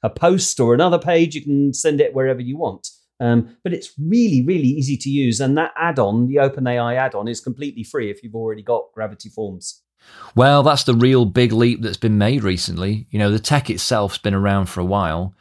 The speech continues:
Speaker 2: but it's the ease with which we can implement it through Open A I's integrations or A P I, and of course, most famously, Chat G P T. Like, anyone can leverage this without touching a line of code.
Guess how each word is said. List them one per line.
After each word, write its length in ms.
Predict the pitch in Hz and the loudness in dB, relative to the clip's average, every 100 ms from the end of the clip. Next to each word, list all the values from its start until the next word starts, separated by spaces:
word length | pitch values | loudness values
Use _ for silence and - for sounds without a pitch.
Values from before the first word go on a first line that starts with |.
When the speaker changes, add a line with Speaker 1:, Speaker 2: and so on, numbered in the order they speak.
| _ _ _ _ - | _ _ _ _ 0
Speaker 2:
but 120 | 107 | 0
it's 160 | 104 | 2
the 100 | - | 2
ease 320 | 110 127 127 101 | 4 4 4 2
with 120 | 90 | 0
which 260 | 98 67 | 0 -2
we 60 | 95 | -4
can 120 | 95 | 0
implement 500 | 113 113 92 85 82 | 0 2 2 0 -2
it 100 | 87 | -6
through 220 | - 90 | -4 0
Open 260 | 92 90 92 | 0 0 0
A 140 | 90 | 0
I's 280 | 87 87 85 | 0 0 -2
integrations 800 | 82 76 - 110 117 - 117 113 | -4 -4 -2 2 2 2 2 2
or 160 | 95 82 | 2 0
A 100 | 85 | -2
P 220 | - 87 | -2 -2
I, 320 | 90 92 92 - _ _ - | 0 0 -2 -6 _ _ -4
and 120 | 95 | 0
of 120 | 90 | 0
course, 440 | - 95 87 - - | 2 2 4 0 0
most 320 | 90 87 - | 0 0 0
famously, 560 | 90 87 80 87 82 - | 0 2 0 -4 -6 -6
Chat 240 | - 92 90 | -2 -2 -2
G 220 | 90 80 | -2 -2
P 180 | 87 80 | -2 -4
T. 380 | - 107 87 - _ _ _ _ | 0 0 0 -4 _ _ _ _
Like, 180 | 98 101 - | -2 -2 -2
anyone 480 | 113 120 104 101 | 0 2 4 2
can 160 | 90 92 | 2 2
leverage 420 | 92 95 90 80 | 2 0 -2 -4
this 240 | 87 85 - | -6 -6 -2
without 360 | 95 92 85 _ _ - | 0 0 -2 _ _ -6
touching 500 | 117 - 95 90 87 | -4 -2 0 0 0
a 60 | 98 | 0
line 280 | 98 98 | 2 0
of 120 | 92 - | -2 -4
code. 380 | 110 98 82 | -4 -4 -6